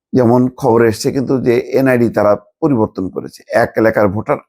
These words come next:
আরেক এলাকায় চলে গেছে। এখন তারা তাদের শরিকদের প্রতি সেই একই রকম মনোযোগী হবে, এটা মনে করার কোনো কারণ নেই। সেটা যদি হয়, তাহলে, আহ, যেই জামাতের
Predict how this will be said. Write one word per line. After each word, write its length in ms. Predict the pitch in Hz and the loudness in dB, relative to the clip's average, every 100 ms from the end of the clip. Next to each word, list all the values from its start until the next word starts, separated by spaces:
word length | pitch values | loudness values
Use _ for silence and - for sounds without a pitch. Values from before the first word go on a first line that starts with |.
| - | 0
আরেক 180 | 117 - | 0 0
এলাকায় 300 | - 170 - | -2 -2 -6
চলে 140 | - 151 | -6 -8
গেছে। 200 | - - _ _ _ _ _ - | -10 -16 _ _ _ _ _ -6
এখন 300 | 123 160 156 - _ _ _ _ _ _ | -2 0 -2 -4 _ _ _ _ _ _
তারা 260 | 131 123 202 208 - _ _ | -2 0 0 0 -6 _ _
তাদের 260 | 143 135 143 | -2 0 -4
শরিকদের 500 | - 143 156 139 160 - _ _ _ _ _ _ | -2 2 2 2 -2 -4 _ _ _ _ _ _
প্রতি 240 | 170 143 127 143 139 | -2 0 0 0 -4
সেই 200 | - 135 135 117 | 2 2 2 -2
একই 160 | - 160 | 0 0
রকম 200 | 160 156 131 | 2 0 2
মনোযোগী 420 | 131 120 113 120 | 2 2 2 2
হবে, 240 | 113 98 87 _ _ _ _ _ _ | 2 0 -2 _ _ _ _ _ _
এটা 200 | 135 139 135 - _ _ _ _ _ _ _ - | 0 2 0 -4 _ _ _ _ _ _ _ -4
মনে 200 | 135 131 | -2 0
করার 280 | 120 113 113 | 0 0 0
কোনো 120 | 127 117 | -2 0
কারণ 180 | 92 90 | 0 -2
নেই। 120 | 95 87 | -4 -8
সেটা 180 | - 139 | -2 0
যদি 220 | 143 156 147 | 2 2 2
হয়, 160 | 95 92 - _ _ _ _ - | 2 -2 -6 _ _ _ _ -4
তাহলে, 280 | 120 131 151 - _ _ _ _ _ _ - | 0 2 2 0 _ _ _ _ _ _ -6
আহ, 280 | 107 110 110 - _ - | -2 0 -2 -8 _ -4
যেই 220 | 110 107 98 101 - - - - _ - - _ 87 | 0 2 0 -2 -8 -16 -20 -20 _ -20 -20 _ -2
জামাতের 380 | 113 120 117 | 0 2 0